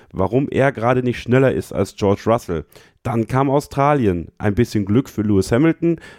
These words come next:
ein bisschen Pech für George Russell und die beiden,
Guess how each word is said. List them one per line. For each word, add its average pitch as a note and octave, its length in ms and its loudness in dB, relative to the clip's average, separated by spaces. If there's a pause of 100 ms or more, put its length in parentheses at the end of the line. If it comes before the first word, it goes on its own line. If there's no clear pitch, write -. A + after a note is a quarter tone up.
(120)
ein F2 100 -2
bisschen G2+ 400 -2
Pech B2 240 0
für A2+ 160 -2
George G2+ 320 0
Russell D#3 380 0 (400)
und - 320 0
die B2+ 80 2
beiden, D#3 540 0